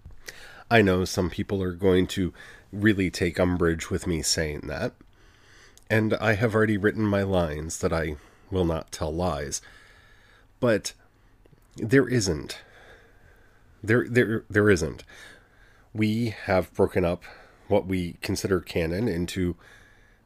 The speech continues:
the Alpha timeline, the Beta ca-, timeline, and the Kelvin timeline.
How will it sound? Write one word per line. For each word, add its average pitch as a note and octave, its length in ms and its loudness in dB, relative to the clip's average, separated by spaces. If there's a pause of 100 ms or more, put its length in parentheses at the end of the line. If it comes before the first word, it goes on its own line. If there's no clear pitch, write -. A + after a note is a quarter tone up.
(280)
the G2 200 -2
Alpha F#2 300 -2
timeline, E2+ 640 -2
the F#2+ 60 -4
Beta F2 260 2
ca-, - 340 -8 (140)
timeline, D#2+ 500 -2
and G#2+ 80 -2
the A#2+ 60 -4
Kelvin A#2 400 0
timeline. D#2 480 -6